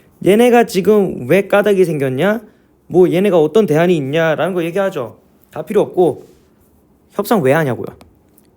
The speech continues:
협상이란 뭐고, 어떤 목적이 있는지 이거 외우면 되고요. 그다음에 뭐, 여기도 또 있어요. 여기도 뭐, 뭐, 뭐, 뭐, 씨부려 막 뭐 해. 이게 뭐 하냐면요, 이거 알라고 하는 거거든요. 시작 단계에서 뭐 하고, 조정 단계에서 뭐 하고, 해결 단계에서 뭐 하나?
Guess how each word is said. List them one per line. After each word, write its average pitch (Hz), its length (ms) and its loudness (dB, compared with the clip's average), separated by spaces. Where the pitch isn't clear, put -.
협상이란 143 480 -2
뭐고, 202 540 2
어떤 165 240 -2
목적이 190 380 0
있는지 135 400 -4
이거 156 260 -4
외우면 156 300 -2
되고요. 123 480 -4
그다음에 156 260 -2
뭐, 190 160 2
여기도 220 340 2
또 240 80 -2
있어요. 202 220 4
여기도 190 200 0
뭐, 190 180 -2
뭐, 185 120 -8
뭐, 202 120 -4
뭐, 220 60 0
씨부려 233 360 -2
막 233 260 0
뭐 202 160 0
해. 226 260 -4
이게 214 160 -4
뭐 240 520 0
하냐면요, 190 680 0
이거 254 260 2
알라고 185 320 0
하는 180 120 -4
거거든요. 160 460 -4
시작 - 240 -4
단계에서 214 340 0
뭐 165 140 -2
하고, 170 140 -2
조정 214 280 -4
단계에서 190 360 0
뭐 135 140 -4
하고, 139 140 -4
해결 196 300 0
단계에서 151 320 -2
뭐 120 160 -6
하나? 170 240 -8